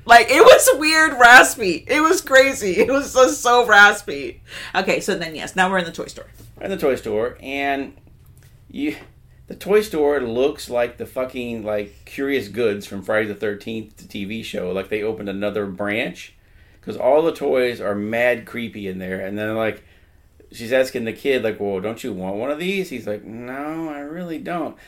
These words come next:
Speaker 2: Like, they sell a toy called Larry the Larva.
Speaker 1: Larry the Larva.
Speaker 2: Which is a giant purple worm. Again, looks kinda like the worms from Star Trek that's in there. And it's like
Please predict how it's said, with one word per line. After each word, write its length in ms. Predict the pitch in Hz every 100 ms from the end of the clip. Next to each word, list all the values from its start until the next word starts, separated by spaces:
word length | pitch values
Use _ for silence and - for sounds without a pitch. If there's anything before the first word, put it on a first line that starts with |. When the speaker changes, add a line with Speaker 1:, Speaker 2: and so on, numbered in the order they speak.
| _
Speaker 2:
Like, 160 | - 135
they 120 | 147
sell 320 | 139 170 180 156
a 60 |
toy 360 | - 143 156 156
called 340 | 131 120 107
Larry 600 | 101 117 139 156 160 160
the 160 | 160 123
Larva. 720 | 110 113 120 110 98 - - -
Speaker 1:
Larry 280 | 135 139
the 120 | 147 165
Larva. 720 | 175 180 185 151 151 151 139
Speaker 2:
Which 140 | 147
is 80 | 127
a 80 | 127
giant 580 | 101 127 139 170 - -
purple 460 | 156 156 156 156
worm. 500 | 113 123 113 95 104
Again, 400 | 107 110 139 117
looks 140 | 120 -
kinda 180 | 151
like 140 | 139 131
the 80 | 107
worms 380 | 110 120 120
from 160 | - 107
Star 280 | - 123 113
Trek 360 | - 87 90 - - - -
that's 180 | 113 101
in 140 | 104 101
there. 100 | 104
And 100 | 107
it's 100 | 113
like 180 | 107